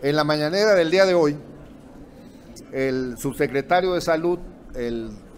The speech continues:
doctor López-Gatell, me mencionó como que soy un obstáculo como senador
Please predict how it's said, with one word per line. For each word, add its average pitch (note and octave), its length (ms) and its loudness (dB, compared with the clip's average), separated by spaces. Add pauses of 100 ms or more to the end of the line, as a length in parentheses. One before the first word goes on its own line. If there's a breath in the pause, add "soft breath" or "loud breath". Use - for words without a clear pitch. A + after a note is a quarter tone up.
doctor D3 440 0
López-Gatell, D3+ 880 -4 (1700)
me D3 220 -4
mencionó E3+ 720 -2 (300)
como C#3+ 600 -4
que C#3 100 -4
soy F#3 260 -4
un F#3+ 140 -4
obstáculo D3+ 720 -6
como G#2+ 240 -12
senador A2+ 460 -10